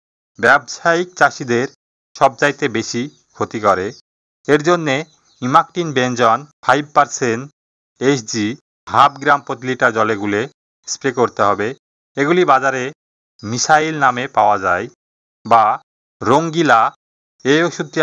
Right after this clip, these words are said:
আপনারা এক মিলি প্রতি লিটার জলে গুলে স্প্রে করতে পারেন। এটি ফিপ্রোনিল চার পার্সেন্ট যুক্ত অ্যাসিটামিপ্রিড চার পার্সেন্ট। আবার দেখা যায় জাব পোকায়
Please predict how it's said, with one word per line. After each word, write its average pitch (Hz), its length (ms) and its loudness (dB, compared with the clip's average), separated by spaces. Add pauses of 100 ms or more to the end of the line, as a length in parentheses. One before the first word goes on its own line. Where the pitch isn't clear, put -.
আপনারা 127 280 0 (280)
এক 135 80 -2 (100)
মিলি 127 280 -2 (480)
প্রতি 127 240 -6
লিটার 135 300 0
জলে 117 240 2
গুলে 113 160 0 (320)
স্প্রে - 280 -6
করতে 113 320 -2
পারেন। 101 260 0 (840)
এটি 151 260 0 (500)
ফিপ্রোনিল 175 520 0 (260)
চার 131 240 4
পার্সেন্ট 143 400 -2 (400)
যুক্ত - 280 -8 (640)
অ্যাসিটামিপ্রিড 156 800 -2 (120)
চার 120 140 4 (100)
পার্সেন্ট। 123 420 -4 (680)
আবার 139 300 4
দেখা 160 260 -4
যায় 113 180 2 (380)
জাব 131 180 4 (100)
পোকায় 127 400 2